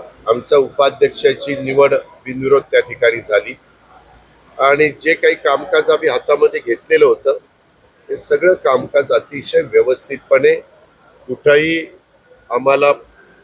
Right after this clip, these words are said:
मोठं बहुमत असताना पण असं काहीतरी रेटून देण्याचा प्रयत्न आम्ही अजिबात केला नाही.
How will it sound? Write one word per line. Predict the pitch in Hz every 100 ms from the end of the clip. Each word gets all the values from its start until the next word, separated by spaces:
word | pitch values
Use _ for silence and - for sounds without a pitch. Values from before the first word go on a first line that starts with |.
| -
मोठं | 120 131 160 143
बहुमत | 127 131 151 147
असताना | 123 - - 143 143
पण | 143 175 160 - _ _ _ _ _ _ _ _ -
असं | 123 - 151 151
काहीतरी | - - 131 135 147 151
रेटून | 131 135 143 170 151
देण्याचा | 147 143 131 131
प्रयत्न | 135 131 123 131
आम्ही | 123 120
अजिबात | 110 113 113 135
केला | - 139 135
नाही. | 143